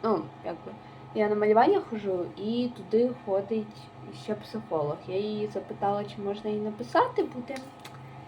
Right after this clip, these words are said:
в Інстаграмі, і тому я їй написала.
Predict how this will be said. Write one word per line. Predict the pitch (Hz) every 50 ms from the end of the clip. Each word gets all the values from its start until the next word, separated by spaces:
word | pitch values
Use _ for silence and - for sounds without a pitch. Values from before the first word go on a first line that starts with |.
| - - - - - - - - - - - - -
в | - 220 220
Інстаграмі, | 247 247 247 240 - - 247 240 240 226 226 233 226 220 220 226 220 220 226 226 226 233 247 - -
і | 240 254 277 277 254 -
тому | 233 220 220 226
я | 220 220
їй | 208 214 214
написала. | 208 202 202 202 214 - - 254 254 277 302 302 277